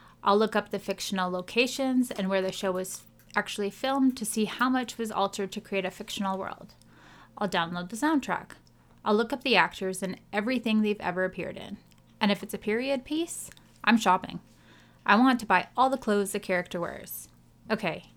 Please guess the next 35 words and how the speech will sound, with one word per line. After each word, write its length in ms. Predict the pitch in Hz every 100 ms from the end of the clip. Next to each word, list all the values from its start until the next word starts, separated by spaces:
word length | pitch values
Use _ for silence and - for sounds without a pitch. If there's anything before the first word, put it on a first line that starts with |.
| -
even 280 | 240 247 262
if 140 | 262
it's 120 | 220
not 180 | 190 175
a 60 | 196
period 380 | 226 226 240 226
piece, 360 | 247 247 -
I'm 160 | - 220
still 560 | - 233 247 254 254
very 240 | 220 196 185
likely 340 | 175 175 180
shopping 380 | 170 165 170 170
for 140 | 165
similar 260 | 180 170 165
outfits, 680 | 175 180 - - - - - - -
or 80 | 277
at 100 | 294
least 220 | 190 175
browsing. 440 | - - 202 - 196 - - - - - - - -
I 100 | 226
think 200 | 277 294
the 80 | 339
shows 320 | - 220 214
I've 160 | 220
hyper-focused 760 | - 214 247 240 185 190 202 -
on 260 | 185 175 190
over 180 | 185
the 80 | 196
past 460 | 202 208 226 - -
year 80 | 220
the 80 | 233
most 440 | 190 170 190 -
are 100 | 190
Schitt's 280 | - 269 269
Creek 400 | - 226 294